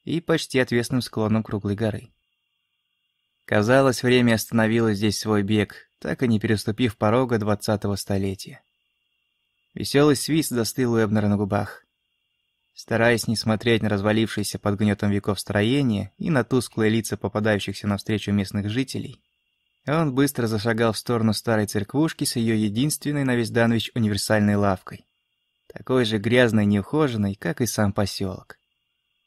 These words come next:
Зайдя в лавку, Эбнер спросил молока, яиц, кофе и ветчины. Однако лавочник, неопределённого возраста человек с худой, измождённой морщинами физиономией, не торопился его обслужить.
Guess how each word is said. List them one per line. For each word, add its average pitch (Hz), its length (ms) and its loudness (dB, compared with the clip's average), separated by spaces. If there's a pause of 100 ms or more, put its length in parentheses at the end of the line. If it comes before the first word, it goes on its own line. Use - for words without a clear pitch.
(880)
Зайдя 110 400 4
в 131 40 -2
лавку, 160 340 2
Эбнер 135 280 2
спросил 127 380 -2
молока, 113 440 2
яиц, 131 640 -2 (120)
кофе 123 360 0
и 113 180 -2
ветчины. 104 560 -4 (880)
Однако 123 440 2
лавочник, 131 680 2
неопределённого 113 680 2
возраста 110 460 -2
человек 110 420 -2
с - 60 -12
худой, 117 460 2
измождённой 107 520 0
морщинами 107 460 0
физиономией, 107 800 0 (140)
не 151 120 -4
торопился 151 640 0
его 101 180 2
обслужить. 104 640 -6